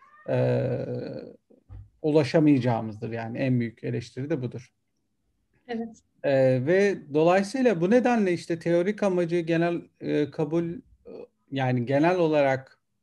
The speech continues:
Speaker 1: kabul görmüş belli bir yer ve zamanda herhangi bir folklor ürününü, öze-, özellikle de bunu hani çoğunlukla düşündüğümüz gibi bir masalın ilk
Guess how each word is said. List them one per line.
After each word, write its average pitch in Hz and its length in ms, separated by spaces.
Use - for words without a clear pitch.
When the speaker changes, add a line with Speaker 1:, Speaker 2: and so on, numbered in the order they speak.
Speaker 1:
kabul 147 280
görmüş 165 520
belli 160 280
bir 160 100
yer 156 300
ve 147 80
zamanda 151 720
herhangi 175 500
bir 147 140
folklor 170 480
ürününü, 185 680
öze-, 143 380
özellikle 165 680
de 156 120
bunu 160 280
hani 160 320
çoğunlukla 165 720
düşündüğümüz 151 640
gibi 151 360
bir 208 480
masalın 156 760
ilk 180 320